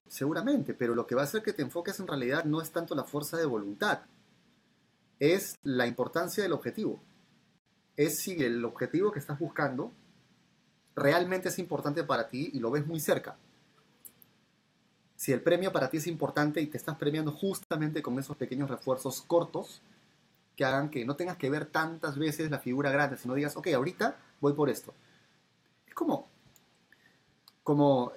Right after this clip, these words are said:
em, no sé si han escuchado que parte del código, por ejemplo, de Alcohólicos Anónimos es,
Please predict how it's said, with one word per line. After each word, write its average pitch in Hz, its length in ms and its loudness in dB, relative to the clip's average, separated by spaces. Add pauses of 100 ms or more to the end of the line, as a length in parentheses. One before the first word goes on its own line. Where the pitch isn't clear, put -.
(160)
em, 113 520 -4 (2500)
no 139 120 -4
sé 143 80 -4
si 156 60 0
han 165 100 2
escuchado 151 480 4
que 120 320 0 (1000)
parte 156 280 4
del 139 180 4
código, 156 380 4
por 120 120 2
ejemplo, 143 760 2
de 117 220 0
Alcohólicos 139 560 2
Anónimos 139 680 0
es, 131 300 0